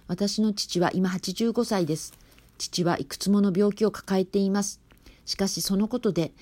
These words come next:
イエス・キリストの十字架を信じ、告白し、救われ、クリスチャンになりました。そして、二千十七年二月二十二日には、母と私の娘と一緒に洗礼の恵みにも預かることができたのです。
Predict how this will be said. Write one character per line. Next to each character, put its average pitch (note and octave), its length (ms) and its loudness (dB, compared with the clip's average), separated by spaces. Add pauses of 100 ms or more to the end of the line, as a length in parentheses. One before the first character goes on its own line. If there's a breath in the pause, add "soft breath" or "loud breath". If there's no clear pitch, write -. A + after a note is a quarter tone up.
(160 soft breath)
イ F3 100 4
エ G3 40 2
ス・ G3 120 -6
キ G#3 120 2
リ F#3+ 100 0
ス - 60 -10
ト G3 100 0
の F#3 100 2
十 F#3+ 220 2
字 - 100 -6
架 G3 140 2
を F#3+ 80 2
信 F#3 320 2
じ、 E3 180 0
告 F#3 260 -4
白 F#3 200 -2
し、 - 300 -2 (260 loud breath)
救 - 240 0
わ G3+ 100 4
れ、 D#3+ 100 0
ク - 120 -6
リ G3+ 100 2
ス G3+ 60 -6
チ A#3+ 100 0
ャ A#3 60 4
ン A3 60 4
に G#3 40 2
な F#3+ 100 2
り F3+ 100 0
ま F#3 100 0
し - 160 -4
た。 C#3+ 120 -4 (640 soft breath)
そ - 140 -2
し - 120 0
て、 - 220 0 (220 soft breath)
二 F#3 100 2
千 A3 300 2
十 F#3 160 2
七 - 240 -2
年 F3 260 0
二 E3+ 140 0
月 G#3 260 0
二 F#3 160 4
十 G3 160 2
二 G3+ 160 4
日 G#3 300 -2
に E3+ 120 0
は、 C#3 200 0 (340 loud breath)
母 F#3 240 0
と D3+ 240 -2 (300 soft breath)
私 F#3 320 -2
の G3+ 120 4
娘 G3 340 2
と G3 120 2
一 F3 60 4
緒 F3 220 -2
に F3 200 2
洗 G#3 260 2
礼 A3 140 2
の G#3 160 4
恵 G#3 80 2 (120)
み G#3 100 4
に G#3 100 2
も A#3 140 4
預 - 160 -10
か G3+ 80 2
る F#3+ 80 0
こ G3 100 -2
と F#3+ 80 -2
が G#3+ 120 2
で G3+ 100 2
き - 80 -12
た F#3 80 -2
の D#3 140 -2
で C#3+ 120 -6
す。 - 140 -14